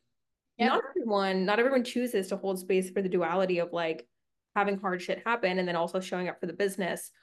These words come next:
Speaker 2: What goes through your head on days like that? And what's helped you with still being able to show up for the business, because you've just been so incredible with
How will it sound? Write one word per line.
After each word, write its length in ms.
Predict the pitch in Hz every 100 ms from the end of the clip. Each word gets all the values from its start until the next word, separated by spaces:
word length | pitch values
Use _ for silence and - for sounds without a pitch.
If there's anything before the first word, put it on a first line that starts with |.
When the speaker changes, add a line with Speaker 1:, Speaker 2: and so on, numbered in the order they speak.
| _
Speaker 2:
What 300 | 208 226 247
goes 240 | 370 370 -
through 180 | 226
your 160 | 214 185
head 500 | 185 190 175 175 180
on 180 | 202 185
days 240 | 185 185 185
like 240 | 185 185
that? 320 | 170 165 160
And 200 | - 202
what's 260 | 196 202 202
helped 400 | - 202 196 185
you 160 | 190 175
with 180 | 185
still 220 | - 185 175
being 200 | 180 170
able 100 | 165
to 80 |
show 200 | 180 180
up 180 | 180 - -
for 180 | 185
the 80 | 185
business, 440 | 180 160 196 175 180
because 240 | 185 180
you've 100 | 165
just 160 | 185 185
been 140 | 170
so 240 | - 185
incredible 500 | - 185 165 185 -
with 240 | 170 180